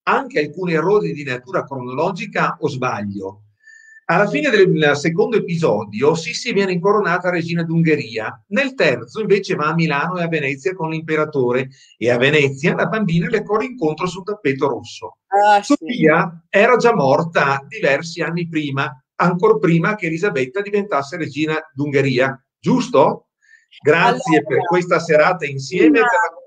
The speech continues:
Speaker 1: confidenza della dottoressa Bressani.
Speaker 2: <laughs> Allora, sì, ricordo perfettamente l'immagine in piazza San Marco, dove le bambine,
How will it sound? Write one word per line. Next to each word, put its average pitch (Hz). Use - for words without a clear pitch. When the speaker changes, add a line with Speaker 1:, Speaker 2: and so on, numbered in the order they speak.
Speaker 1:
confidenza 202
della 170
dottoressa 165
Bressani. -
Speaker 2:
<laughs> 208
Allora, 214
sì, 262
ricordo 254
perfettamente 240
l'immagine 214
in 190
piazza 226
San 190
Marco, 170
dove 190
le 196
bambine, 196